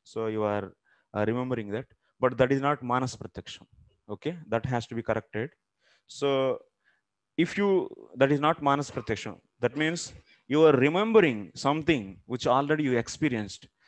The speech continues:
So that is not Manas Pratyaksham. That is only what?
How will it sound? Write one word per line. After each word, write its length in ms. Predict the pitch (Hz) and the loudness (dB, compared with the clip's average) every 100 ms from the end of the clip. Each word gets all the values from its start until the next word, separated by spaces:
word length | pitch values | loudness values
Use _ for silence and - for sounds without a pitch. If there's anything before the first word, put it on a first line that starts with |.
| _ | _
So 160 | - 123 | -8 2
that 180 | 127 143 | 2 4
is 100 | 139 | 2
not 280 | 143 160 - - _ | 2 2 -2 -18 _
Manas 360 | 113 123 123 120 | 0 2 2 -2
Pratyaksham. 600 | 117 - 107 - - 95 _ - - - | -8 -8 -10 -10 -12 -14 _ -20 -20 0
That 160 | 127 | 4
is 120 | 139 135 | 4 2
only 240 | 147 160 | 0 0
what? 300 | 139 160 | 2 0